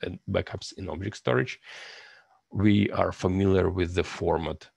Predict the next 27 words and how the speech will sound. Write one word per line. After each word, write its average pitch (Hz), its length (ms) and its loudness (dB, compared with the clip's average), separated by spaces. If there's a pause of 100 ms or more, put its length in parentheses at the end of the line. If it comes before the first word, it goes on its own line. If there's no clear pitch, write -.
of, - 560 -6
uh, 80 100 -2
Vim 80 220 -6
Backup 78 260 -2
for 90 160 -4
A 78 60 -4
W 78 400 0
S - 160 -4
and 80 180 -12
Azure, 80 540 -4 (640)
uh, - 340 -8 (840)
and 90 360 0
we 104 140 -4
can 98 180 -2
run 87 220 0 (180)
all 90 200 2
recoveries. 87 720 -6
So - 200 -8
you 92 120 0
can 98 320 -4 (100)
instantly 101 520 -6
recover 82 560 -2 (160)
virtual 85 400 -4
machine 98 440 -6 (120)
from 90 260 -8
the 90 140 -8 (200)
cloud, 80 380 -4